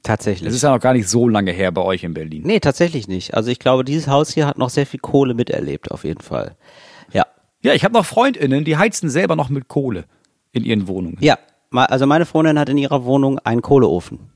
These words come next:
Speaker 1: Der funktioniert
Speaker 2: Ja,
Speaker 1: auch noch.
Speaker 2: ist das krass, ne?
Speaker 1: Ja, ja, das geht, al-, also
Speaker 2: Ist das
Speaker 1: grad
Speaker 2: krass,
Speaker 1: hier
Speaker 2: ne?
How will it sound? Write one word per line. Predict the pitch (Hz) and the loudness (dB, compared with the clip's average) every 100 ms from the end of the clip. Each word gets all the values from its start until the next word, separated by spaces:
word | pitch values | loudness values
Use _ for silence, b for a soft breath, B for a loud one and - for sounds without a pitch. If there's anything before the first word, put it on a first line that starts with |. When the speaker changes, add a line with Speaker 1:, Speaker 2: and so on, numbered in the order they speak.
| _ _ - | _ _ 0
Speaker 1:
Der | 110 107 | 2 2
funktioniert | - 120 - 113 - | -2 -8 -4 -2 -2
Speaker 2:
Ja, | |
Speaker 1:
auch | 80 | -2
noch. | 71 | -4
Speaker 2:
ist | - | -8
das | - | -14
krass, | - - - | -18 -16 -8
ne? | 104 | -2
Speaker 1:
Ja, | 101 | -2
ja, | 78 - | -2 -8
das | 98 - | -14 -6
geht, | 110 | -4
al-, | - 101 | 0 0
also | 95 101 | 0 -2
Speaker 2:
Ist | - - | -2 2
das | |
Speaker 1:
grad | 123 | 0
Speaker 2:
krass, | - - | 0 -2
Speaker 1:
hier | 117 | 2
Speaker 2:
ne? | 110 | 2